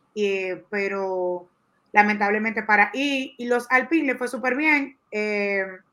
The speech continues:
en este caso, el mismo Fernando Alonso, pero Stroll le fue súper bien, y tú lo veías que tú decías de que, "Uepa, y ese Stroll rebasando y todo".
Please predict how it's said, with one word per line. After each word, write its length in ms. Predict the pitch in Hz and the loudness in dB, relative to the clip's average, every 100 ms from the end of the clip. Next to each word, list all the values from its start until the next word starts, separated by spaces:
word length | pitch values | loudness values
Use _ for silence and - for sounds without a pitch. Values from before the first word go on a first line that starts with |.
| _ _ _ _ _ _ - | _ _ _ _ _ _ -14
en 140 | 220 202 | -10 -10
este 200 | 202 247 | -8 2
caso, 360 | 254 247 240 - - - _ - | 2 2 -8 -12 -20 -20 _ -2
el 120 | 220 | 0
mismo 280 | 220 220 226 | 2 -2 -2
Fernando 360 | 262 240 233 | -2 0 2
Alonso, 540 | 170 240 254 233 226 - | 2 2 0 -4 -4 -4
pero 280 | 208 202 208 | 0 0 0
Stroll 360 | 208 202 202 196 | -4 -4 -2 0
le 80 | 220 | 0
fue 200 | - 220 | -4 -10
súper 420 | - 220 208 185 | -8 -8 -4 -4
bien, 440 | 196 240 233 233 _ _ _ _ _ - | 0 0 0 -4 _ _ _ _ _ -6
y 120 | 208 | -2
tú 120 | 208 | 2
lo 140 | 202 208 | 2 4
veías 440 | 220 226 240 240 | 4 4 4 4
que 120 | 240 | 2
tú 140 | 220 220 | -4 -6
decías 280 | 208 208 196 | -4 -4 -2
de 140 | 202 | -2
que, 140 | 208 | -2
"Uepa, 600 | 190 190 190 196 262 285 233 | -2 0 0 2 2 2 0
y 60 | |
ese 220 | 202 247 | 0 -4
Stroll 380 | 254 247 240 330 | -8 -2 2 4
rebasando 720 | 269 226 202 - - 311 285 226 | 2 0 -4 -8 -6 -6 -4 -6
y 100 | 220 | -6
todo". 460 | 226 - 135 - | -12 -12 -12 -14